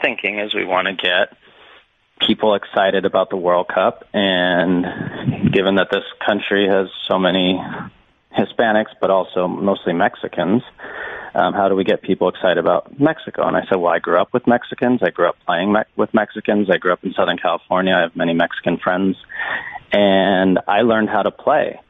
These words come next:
by playing with Mexicans. So I really, in a lot of ways, owe my career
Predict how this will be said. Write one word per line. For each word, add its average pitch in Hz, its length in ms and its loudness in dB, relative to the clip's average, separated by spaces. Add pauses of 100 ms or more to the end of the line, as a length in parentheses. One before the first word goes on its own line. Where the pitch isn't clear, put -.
(840)
by 95 120 0
playing 95 300 0
with 92 120 -4
Mexicans. - 560 -2
So - 60 2
I 107 40 4
really, 107 380 2 (160)
in 98 140 -2
a 92 60 2
lot 113 160 2
of 104 60 -4
ways, 82 220 -6
owe 101 160 0
my 92 180 0
career 92 520 0